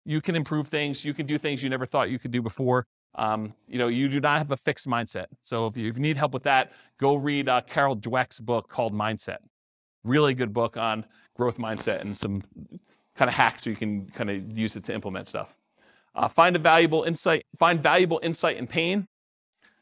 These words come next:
Again, dumpster story comes to mind here. Uh, visualize your goals, write 'em down, visualize, and accept that you're gonna fail. You're not gonna be successful on day one. It's okay.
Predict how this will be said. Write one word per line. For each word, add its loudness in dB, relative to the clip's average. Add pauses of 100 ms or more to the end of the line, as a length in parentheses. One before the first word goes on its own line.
(280)
Again, -4
dumpster 0
story 2
comes -4
to -6
mind -2
here. -4 (320)
Uh, 0
visualize 6
your 0
goals, 2 (300)
write 0
'em -6
down, 2 (120)
visualize, 0 (300)
and 2
accept 4
that 0
you're 2
gonna -2
fail. 0 (440)
You're 0
not 4
gonna 4
be -2
successful -2
on -2
day 0
one. -2 (220)
It's 0
okay. 6